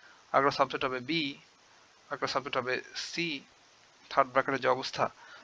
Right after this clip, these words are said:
তারপর দুটো করে যদি নিই, এ বি, বি সি, সি এ। এখানে একটা কথা বলে দিই ভাই, যে এই যে এ বি আছে না, এ বি যে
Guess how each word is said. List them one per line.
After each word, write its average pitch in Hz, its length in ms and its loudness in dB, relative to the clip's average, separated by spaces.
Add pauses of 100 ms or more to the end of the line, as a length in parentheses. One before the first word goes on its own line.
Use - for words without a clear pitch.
(180)
তারপর 139 280 10
দুটো 147 160 4 (200)
করে 147 160 4
যদি 143 180 2
নিই, 160 100 -2 (420)
এ - 20 6 (140)
বি, 139 160 6 (2500)
বি 147 120 6 (120)
সি, 131 160 0 (3000)
সি 147 160 6 (420)
এ। - 20 4 (640)
এখানে 147 220 12
একটা 143 180 8
কথা 147 160 8
বলে 151 140 4
দিই 147 140 2
ভাই, 135 100 6 (720)
যে 127 100 8 (640)
এই 156 120 12
যে 139 60 12 (180)
এ - 100 12
বি 180 80 6 (100)
আছে 160 220 6
না, 156 60 4 (600)
এ - 80 6
বি 180 160 6
যে 180 80 12